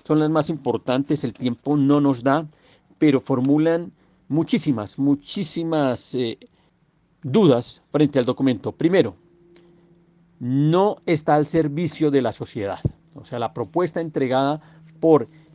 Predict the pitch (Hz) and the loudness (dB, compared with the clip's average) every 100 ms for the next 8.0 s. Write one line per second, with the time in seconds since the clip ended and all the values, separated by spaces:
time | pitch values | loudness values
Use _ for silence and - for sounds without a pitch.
0 | - _ 143 127 123 127 135 151 156 123 | -20 _ -2 0 0 0 0 2 0 -2
1 | 113 135 139 160 - 151 147 175 160 151 | -4 -2 0 -2 0 0 2 4 2 2
2 | 143 139 135 139 147 143 127 110 117 131 | -2 -2 -2 -2 0 0 0 -4 -4 -4
3 | 147 - 202 196 185 160 208 190 220 202 | -6 -10 -6 -6 -6 -6 -4 -4 -6 -6
4 | 160 151 151 202 208 202 202 185 156 151 | -4 -4 -2 0 0 -2 -2 -2 -2 -2
5 | 180 - - 156 170 202 220 196 165 180 | -2 -10 -10 -4 0 4 4 2 -2 -2
6 | 185 185 139 - 131 143 147 - 101 160 | -2 -2 -4 -2 -2 -2 -4 -6 -6 -6
7 | - - - - 123 147 160 147 135 | -6 -12 -20 -6 -2 0 0 0 -2